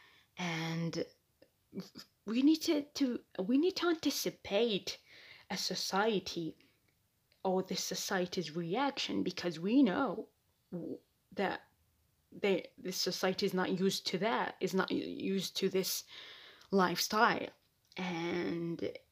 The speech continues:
it could probably get used to it at some point in the future. I don't know when. I can't tell.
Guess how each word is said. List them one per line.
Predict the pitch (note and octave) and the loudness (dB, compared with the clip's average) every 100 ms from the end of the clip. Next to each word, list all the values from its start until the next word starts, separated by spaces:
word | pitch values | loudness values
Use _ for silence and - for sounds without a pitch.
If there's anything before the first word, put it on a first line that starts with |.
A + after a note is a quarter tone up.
| - | -4
it | A3 - | -4 -2
could | - C#4 D4 | 2 2 2
probably | - C#4+ C#4+ C#4+ C#4+ C4+ | -2 2 2 4 4 4
get | B3 B3+ | 2 4
used | C4+ C4 | 4 4
to | - C4 | 2 2
it | C#4+ - | 2 -2
at | G#3 | -8
some | - B3+ A3+ | -2 -2 4
point | A#3 A#3 | 4 4
in | A3+ | 4
the | A#3 | 2
future. | A3 A3 - B3+ C4+ | 2 -2 0 0 0
I | - | -2
don't | A3+ A#3+ | 2 4
know | A#3 | 4
when. | G3 G3 B3 C#4 - _ - - | 4 6 8 6 4 _ -20 -10
I | F#3+ | -8
can't | - A3 A3+ G#3 - _ _ - | -2 2 2 2 -4 _ _ -6
tell. | - G3 B3+ | 2 4 4